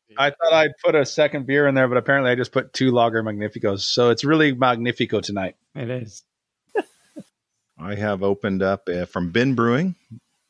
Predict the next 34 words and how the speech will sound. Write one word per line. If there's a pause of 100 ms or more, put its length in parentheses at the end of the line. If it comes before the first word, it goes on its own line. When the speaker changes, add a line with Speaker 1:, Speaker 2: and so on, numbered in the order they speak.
(140)
Speaker 3:
up
in
Bend,
Oregon,
Trade
War
Export
Stout, (520)
also
from
my
cousin
Bill. (420)
Speaker 1:
Nice. (360)
Speaker 3:
Uh,
Talent,
you
and
I
had
one
of
these
while
social
distancing
a (220)
month
or
so
ago. (1040)
Speaker 1:
Yeah,
this
is